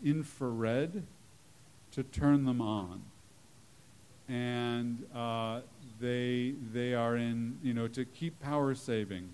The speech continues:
they, they go into a very, very low power mode as part of Energy Star and so on. And so they only are looking for the infrared signal.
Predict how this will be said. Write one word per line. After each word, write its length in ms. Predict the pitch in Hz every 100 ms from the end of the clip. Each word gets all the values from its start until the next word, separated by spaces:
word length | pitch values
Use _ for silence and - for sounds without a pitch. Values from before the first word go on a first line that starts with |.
| - - - - - - - - - 107
they, 520 | 117 117 117 117 117 135
they 160 | 117 117
go 240 | 117 131
into 240 | 131 127 120
a 60 |
very, 300 | 110 120 123
very 260 | 123 117 113
low 200 | 110 107
power 400 | - 113 113 110
mode 340 | 104 95 95
as 160 | 95 - -
part 240 | 110 107 104
of 80 |
Energy 420 | 107 110 110 107 107
Star 600 | - - 101 95 95 92
and 180 | 92
so 240 | - 107 98
on. 240 | 85 85 - - - - - - 120
And 200 | 117 117
so 200 | 127 117
they 160 | 113
only 360 | 127 151 156 139
are 140 | 120
looking 480 | 120 131 127 120 117 -
for 440 | 120 113 113 113 113
the 260 | 110 113
infrared 580 | 117 113 117 104 104 98
signal. 500 | - 113 101 95 76